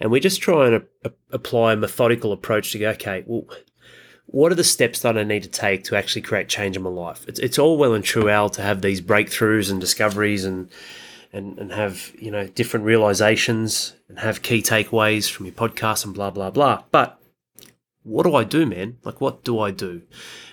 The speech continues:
And please understand, this is not me giving you a call to action, go, "Well, this is what you do. Um, give us a call and sign up and join R D M," 'cause it doesn't work that way. And it never does. Um,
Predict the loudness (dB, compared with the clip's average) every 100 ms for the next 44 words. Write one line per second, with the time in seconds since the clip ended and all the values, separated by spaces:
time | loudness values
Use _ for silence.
0 | -2 2 4 2 -2 0 2 4 2 2
1 | 0 0 -2 -2 -2 0 0 -2 -4 -4
2 | -4 -4 -2 0 0 0 0 0 2 0
3 | 0 -2 -2 -2 -2 -6 -20 -18 -8 -4
4 | -4 -6 -12 -20 -20 _ _ 2 2 2
5 | 4 4 4 4 4 2 2 2 4 2
6 | 2 2 2 2 2 2 2 0 -2 -4
7 | -4 0 4 4 4 2 2 -2 -8 -10
8 | -8 -8 -8 -14